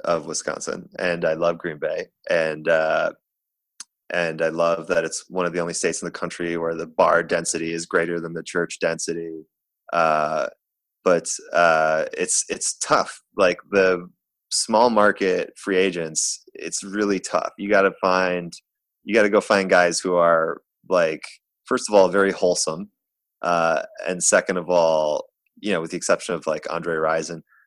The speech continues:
and, and you gotta find guys that are, that are, you know, just live and breathe football. The Reggie Whites, the Charles Woodsons,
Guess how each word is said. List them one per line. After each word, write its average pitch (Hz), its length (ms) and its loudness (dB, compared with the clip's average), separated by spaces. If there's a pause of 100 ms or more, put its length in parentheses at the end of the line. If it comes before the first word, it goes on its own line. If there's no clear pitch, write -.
(160)
and, - 100 -12 (380)
and 92 140 -2
you 92 60 -4
gotta 90 200 4
find 87 340 2
guys 87 240 2
that 87 140 2
are, 80 240 2 (140)
that 87 200 4
are, 85 480 2 (400)
you 101 80 -6
know, 87 80 -2
just - 340 -8 (560)
live 101 340 2
and 95 140 -4
breathe 95 380 0
football. 58 680 -4 (340)
The 95 100 -2
Reggie 92 340 2
Whites, 82 540 0
the 85 120 -4
Charles 85 340 4
Woodsons, 82 680 -2